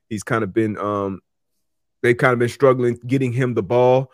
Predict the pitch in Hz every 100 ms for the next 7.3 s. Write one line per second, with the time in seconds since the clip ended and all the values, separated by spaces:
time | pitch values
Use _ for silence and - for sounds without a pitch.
0 | _ _ - 113 98 98 120 120 120 110
1 | 117 120 113 107 101 120 123 117 113 117
2 | 110 104 131 120 113 110 _ _ _ -
3 | 151 170 143 135 123 131 117 110 120 113
4 | 160 175 - 170 170 156 139 147 120 127
5 | 120 135 131 123 - _ _ - 131 143
6 | 139 143 139 127 - - 131 123 110 135
7 | 131 120